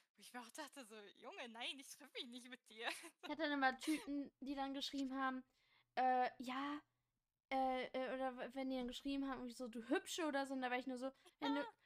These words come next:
Speaker 2: ich geschrieben: „Wenn du kein Interesse an dem, äh, an dem Cosplay hast, melde dich nicht.“ Er so: „Nur wenn da, we-, also, wenn du zum Cosplay dazugehörst oder nur mit dir zusammen Hübsche“ und so was und denkst
Speaker 1: Boah.
Speaker 2: so:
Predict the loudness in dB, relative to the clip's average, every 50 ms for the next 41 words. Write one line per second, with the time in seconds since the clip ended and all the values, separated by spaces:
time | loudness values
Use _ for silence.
0 | _ -10 -8 -6 -2 0 0 0 0 0 -2 -2 -2 -4 -6 -6 -6 -6 -6 -6
1 | -8 -8 -6 -6 -6 -4 -4 -6 -4 -6 -8 -8 -8 -8 -6 -6 -4 -4 -6 -6
2 | -6 -6 -4 -4 -4 -4 -4 -4 -4 -4 -4 -4 -4 -2 -2 -4 -4 -6 -6 -6
3 | -6 -4 -4 -4 -2 -2 -2 -6 -6 -10 -20 _ -8 -6 -2 0 2 2 2 2
4 | 0 0 0 0 -2 -4 -4 -6 -8 -8 -10 -12 -8 -6 -6 -4 -4 -4 -2 -2
5 | 0 0 0 0 -2 -2 -2 -6 -8 -2 -2 -2 0 -2 -6 -6 -8 -6 -2 0
6 | 2 4 4 4 2 0 -4 -4 -4 -4 -4 -4 -6 -6 -8 -8 -12 -12 -10 -2
7 | 0 0 0 0 -2 -4 -6 -6 -8 -8 -8 -8 -6 -6 -6 -6 -6 -6 -4 -6
8 | -4 -2 -2 -2 -2 -2